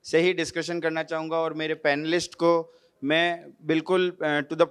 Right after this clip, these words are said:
point question पूछना चाहूँगा, क्योंकि क्या है कि डिस्कशन क्या है, थोड़ा सा भटक नहीं जाए, आपका भी टाइम कीमती है, हमारा भी टाइम कीमती है। तो सबसे पहले मैं स्वागत करना चाहूँगा एम प्लस से मिस, अ, मौमिता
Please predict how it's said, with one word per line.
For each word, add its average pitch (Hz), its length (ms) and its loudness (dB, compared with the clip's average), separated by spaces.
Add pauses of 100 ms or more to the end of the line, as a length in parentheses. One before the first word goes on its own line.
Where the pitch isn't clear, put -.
point 180 180 2
question 180 380 -2
पूछना 165 360 -8
चाहूँगा, 147 440 -2
क्योंकि 175 300 -6
क्या 185 120 2
है 180 100 2
कि 185 220 -2 (440)
डिस्कशन 180 460 2
क्या 185 140 2
है, 185 80 2
थोड़ा 180 220 2
सा 185 100 2
भटक 160 340 0
नहीं 180 120 -6
जाए, 165 140 2
आपका 165 320 0
भी 170 100 -6
टाइम 165 260 -2
कीमती 160 400 -8
है, 170 80 0
हमारा 147 280 0
भी 151 100 -4
टाइम 151 200 -4
कीमती 143 380 -10
है। 156 240 -6 (440)
तो 170 80 -4
सबसे 170 320 0
पहले 175 240 2
मैं 180 100 -6
स्वागत 165 400 4
करना 175 220 0
चाहूँगा 170 440 0
एम 156 200 0
प्लस 175 280 0
से 180 420 2
मिस, 170 340 0
अ, - 140 -6 (480)
मौमिता 180 880 2